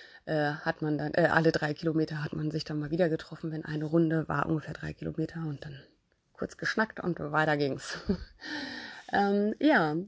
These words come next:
so verlief der Donnerstag. Außer spazieren gehen und C T G schreiben war da auch nichts Spannendes. Ich bin dann aber schon so ein bisschen kribbelig geworden.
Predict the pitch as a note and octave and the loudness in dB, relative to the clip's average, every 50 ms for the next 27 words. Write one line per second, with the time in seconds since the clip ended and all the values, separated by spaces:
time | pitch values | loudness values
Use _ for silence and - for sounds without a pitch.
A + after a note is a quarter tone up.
0 | - _ _ - F#3+ F#3+ - A3 F#3+ F3 F3+ F3 - - E3+ D#3 D3 D#3 D#3 F3 | -8 _ _ 0 0 2 2 2 2 2 0 0 0 0 0 2 2 0 0 -2
1 | F3 - - - G#3+ B3 D4 - - _ _ _ _ _ _ _ - F3+ E3+ E3 | -4 -6 -8 -6 -6 -6 -6 -8 -14 _ _ _ _ _ _ _ -10 -8 -8 -6
2 | - E3 D#3+ - - F3 - - - E3+ E3 E3 E3 E3 E3+ E3+ E3 - - D#3 | -4 -6 -6 -6 -6 -8 -6 -2 0 0 2 2 2 2 2 2 0 0 -2 -4
3 | D#3 D3+ - - - D#3+ - D3+ D3+ D3+ D3 - - E3+ D#3+ D3+ D3+ D3+ D#3 D3+ | -4 -4 -6 -8 -10 -8 -6 -4 -4 -4 -4 -4 -6 -6 -6 -6 -6 -6 -6 -8
4 | D3+ D3+ D3+ D3+ - D#3+ D#3 D3+ - - - - - - - F#3+ F#3+ F#3+ G3 G3+ | -8 -8 -10 -10 -8 -10 -10 -10 -12 -16 -20 -18 -18 -12 -6 -4 -2 0 0 0
5 | G#3+ B3+ C#4 - - _ - - - - - - - - - - - - - - | -2 -4 -8 -10 -16 _ -20 -18 -16 -16 -14 -14 -14 -14 -14 -14 -16 -16 -16 -18
6 | - - - _ _ - E3 - - - G3 G3+ G3 F#3+ E3+ D3+ E3+ E3+ E3+ E3+ | -20 -20 -20 _ _ -4 -4 -2 0 2 4 6 6 6 6 4 4 4 4 2
7 | E3 - - F3 E3+ E3+ E3+ D#3+ D#3+ D#3+ D#3+ D3+ E3 D#3+ - - E3 D#3+ D#3 D3+ | 0 0 0 2 2 4 4 4 4 4 4 4 2 -2 -2 0 0 2 2 0
8 | - - - D#3 D3+ C#3+ C#3+ C#3+ - - - F2 - - - - - - - - | 0 -2 0 0 2 2 0 -2 -6 -6 -6 -4 -2 -2 -2 -2 -2 -2 -4 -4
9 | - - E3+ E3+ - | -4 -4 -4 -6 -10